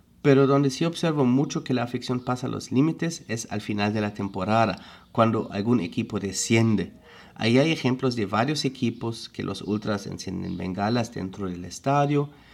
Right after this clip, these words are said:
y buscan meterse hasta la cancha o lanzan objetos a la misma cancha. Existen varios equipos de alto riesgo y esto es lo mismo en otros países europeos.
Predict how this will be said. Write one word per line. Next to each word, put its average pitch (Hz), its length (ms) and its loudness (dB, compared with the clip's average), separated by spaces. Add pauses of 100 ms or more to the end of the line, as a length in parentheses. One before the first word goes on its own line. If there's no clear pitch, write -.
(180)
y 160 100 2
buscan 180 320 4
meterse 147 360 0
hasta - 240 -4
la 104 180 -6
cancha 127 560 4 (300)
o 131 100 6
lanzan 135 360 6
objetos 117 480 -6
a 87 80 -8
la 92 120 -2
misma 90 320 -6
cancha. - 360 -18 (1000)
Existen 147 440 0
varios 175 280 6
equipos 143 400 -2
de 135 80 2
alto 101 280 0
riesgo 113 560 2 (140)
y 104 100 2
esto 113 200 0
es 139 80 0
lo 135 200 4
mismo 165 400 4
en 113 180 -2
otros 117 320 -4
países 95 380 -6
europeos. 107 680 -2